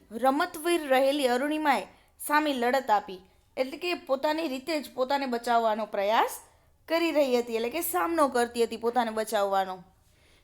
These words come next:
એ ઝઝુમી, ઝઝુમી એટલે એ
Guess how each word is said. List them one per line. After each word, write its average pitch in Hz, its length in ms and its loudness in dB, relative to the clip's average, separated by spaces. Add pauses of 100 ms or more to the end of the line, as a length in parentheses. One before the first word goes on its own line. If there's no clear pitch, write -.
(120)
એ 320 220 2
ઝઝુમી, 247 640 -2 (560)
ઝઝુમી 254 440 -2
એટલે 294 460 -2 (380)
એ 254 200 2